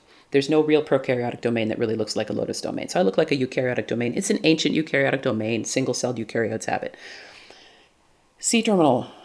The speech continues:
uh, part, what do I look like? The Osc domain. I don't look like any eukaryotic domain you've ever seen. I look like a bacterial domain. In fact, specifically, I look pretty similar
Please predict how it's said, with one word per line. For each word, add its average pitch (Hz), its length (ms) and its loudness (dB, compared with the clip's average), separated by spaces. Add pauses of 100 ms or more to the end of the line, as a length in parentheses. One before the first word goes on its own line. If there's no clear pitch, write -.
uh, 104 220 2
part, - 260 0
what 147 80 6
do 147 60 8
I 143 100 4
look 123 180 -2
like? 98 140 -2
The - 80 -8
Osc 120 280 2
domain. 107 440 0 (180)
I 143 60 4
don't 175 140 4
look 160 100 2
like 131 260 2
any 143 240 4
eukaryotic 120 540 2
domain 110 300 0
you've 104 100 -2
ever 104 160 -2
seen. - 300 -6 (100)
I 175 80 6
look 202 140 4
like 165 120 6
a 151 60 4
bacterial 123 420 0
domain. 82 340 -6 (200)
In 131 80 -2
fact, 151 240 2
specifically, 156 720 2 (280)
I 139 140 8
look 180 220 2
pretty 185 200 4
similar 156 520 0